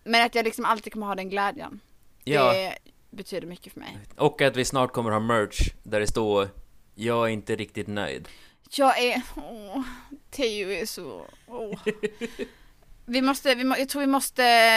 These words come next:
Speaker 1: eh, anlita en illustratör, eh, som
Speaker 2: Ja,
Speaker 1: kan rita
Speaker 2: jo.
Speaker 1: Theo.
Speaker 2: Måste vi.
Speaker 1: Ja, det här låter som ett projekt. Jag blev trött bara att tänka på det. Oh. Det här blir jävligt mycket limited edition. Det blir två t-shirts.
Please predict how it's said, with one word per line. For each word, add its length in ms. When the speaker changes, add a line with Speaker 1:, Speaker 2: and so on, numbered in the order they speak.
Speaker 1:
eh, 300
anlita 320
en 80
illustratör, 840
eh, 160
som 100
Speaker 2:
Ja, 180
Speaker 1:
kan 80
rita 200
Speaker 2:
jo. 300
Speaker 1:
Theo. 480
Speaker 2:
Måste 280
vi. 200
Speaker 1:
Ja, 100
det 60
här 100
låter 160
som 100
ett 80
projekt. 500
Jag 100
blev 140
trött 340
bara 120
att 80
tänka 320
på 200
det. 160
Oh. 600
Det 180
här 140
blir 180
jävligt 560
mycket 260
limited 460
edition. 360
Det 60
blir 160
två 460
t-shirts. 600